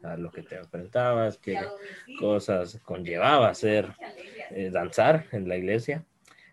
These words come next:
Me gustaría saber cómo es estar adentro de un ministerio en la iglesia.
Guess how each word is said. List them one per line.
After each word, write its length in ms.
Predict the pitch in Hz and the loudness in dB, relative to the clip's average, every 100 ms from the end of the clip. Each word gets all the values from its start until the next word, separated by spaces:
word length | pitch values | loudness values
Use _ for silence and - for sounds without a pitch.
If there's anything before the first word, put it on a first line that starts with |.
| - | -2
Me 120 | 127 | 0
gustaría 360 | 117 120 120 151 | 2 2 2 4
saber 280 | 156 160 - | 4 4 6
cómo 320 | 170 175 175 | 4 6 4
es 140 | 165 | 4
estar 420 | 156 156 156 147 123 | 2 4 4 4 2
adentro 440 | 117 120 127 127 | 4 6 4 4
de 80 | 117 | 6
un 80 | 120 | 4
ministerio 440 | 110 98 117 107 101 | 2 2 2 4 4
en 60 | |
la 60 | 90 | 0
iglesia. 320 | 87 85 - | -2 -4 -6